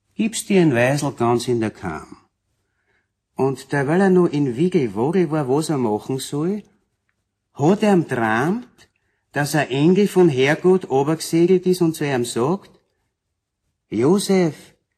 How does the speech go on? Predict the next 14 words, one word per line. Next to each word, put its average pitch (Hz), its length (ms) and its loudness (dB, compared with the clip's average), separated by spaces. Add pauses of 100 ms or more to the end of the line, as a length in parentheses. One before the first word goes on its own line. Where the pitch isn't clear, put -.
(440)
schau, 143 300 -2
dass 185 300 -2
dein 180 240 2
Adel 151 340 2
in 185 220 4
David 147 560 0
keine 165 160 -4
Schand 180 400 -2
machst. 120 460 -6 (640)
Also, 160 360 0
tu 185 160 2
dir 180 140 4
nix 175 300 2
an 175 320 2